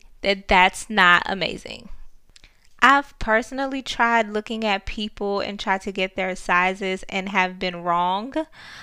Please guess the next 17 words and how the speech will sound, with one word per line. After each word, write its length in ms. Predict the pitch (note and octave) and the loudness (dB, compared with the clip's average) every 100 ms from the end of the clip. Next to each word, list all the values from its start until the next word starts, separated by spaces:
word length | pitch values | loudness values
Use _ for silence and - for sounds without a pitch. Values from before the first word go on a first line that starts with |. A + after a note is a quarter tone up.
| - - | -20 0
Uh, 160 | - G3+ | 4 8
I 100 | - | 6
tried 240 | A#3 A#3+ G#3+ | 6 4 2
to 60 | |
guess 200 | G#3 G#3 | 0 -2
my 160 | G#3 F#3+ | 2 2
own 260 | G3 G3+ A3 | 2 -2 -2
size 540 | F#3 E3+ E3+ F3 F#3 | 0 2 2 0 -2
just 220 | F#3+ F#3+ | -6 -2
by 80 | F3+ | 0
looking 300 | F#3 F#3+ F3+ | 0 -4 -6
at 100 | F3 | -6
myself 560 | F3 F3+ - F3+ F3 - - - | -4 -6 -2 0 -2 -4 -20 -6
and 180 | G#3+ A3 | -2 0
have 300 | G3+ F#3+ F#3 | 2 2 0
been 160 | G3 F3 | -6 -4
wrong 460 | F3 F3 F#3 G#3 | 0 0 0 -4